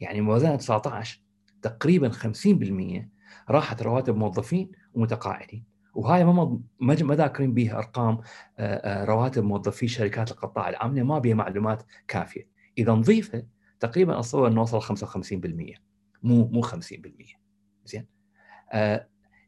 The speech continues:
الفكره اللي حاد احاول اشوفها شنو؟ انه ال-، ال-، ال-، الاخضر هو المواد النفطيه،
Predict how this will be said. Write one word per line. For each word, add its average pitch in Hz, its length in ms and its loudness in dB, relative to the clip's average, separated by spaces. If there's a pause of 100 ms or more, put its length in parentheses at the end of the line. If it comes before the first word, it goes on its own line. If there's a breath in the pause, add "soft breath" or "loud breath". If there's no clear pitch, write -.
(140)
الفكره 208 240 4
اللي 196 140 2
حاد 135 220 0
احاول 135 200 -2
اشوفها 117 320 -4
شنو؟ 92 320 -4 (400 soft breath)
انه 101 580 -2 (440 soft breath)
ال-، 107 460 0 (180)
ال-، 98 340 -6
ال-، 98 280 -6
الاخضر 120 540 0
هو 117 160 2
المواد 110 320 2
النفطيه، 104 560 -2